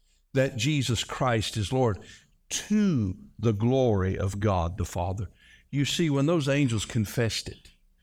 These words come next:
they were glorifying God. When those shepherds confessed it, they glorified God. And friends, when you and I confess it, we bring glory and honor to the name of Jesus.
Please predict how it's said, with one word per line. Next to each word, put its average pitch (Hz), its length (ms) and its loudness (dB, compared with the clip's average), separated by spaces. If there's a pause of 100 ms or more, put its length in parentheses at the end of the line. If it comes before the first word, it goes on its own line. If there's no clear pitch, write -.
(160)
they 117 100 2
were 104 120 2
glorifying 92 640 2
God. 85 340 -4 (1040)
When 208 160 4
those 220 180 6
shepherds 226 560 0
confessed 208 640 0
it, - 340 -6 (720)
they 139 140 4
glorified 110 720 2
God. 107 400 -2 (1300)
And 107 140 -2
friends, 147 280 2
when 123 140 2
you 143 200 2
and 143 80 0
I 135 180 -2
confess 123 560 -2
it, - 100 -8 (1400)
we 123 160 4
bring 117 300 2
glory 107 380 2
and 95 80 2
honor 92 240 0
to - 160 -10
the 90 100 2
name 92 240 2
of 87 80 -2
Jesus. - 600 -8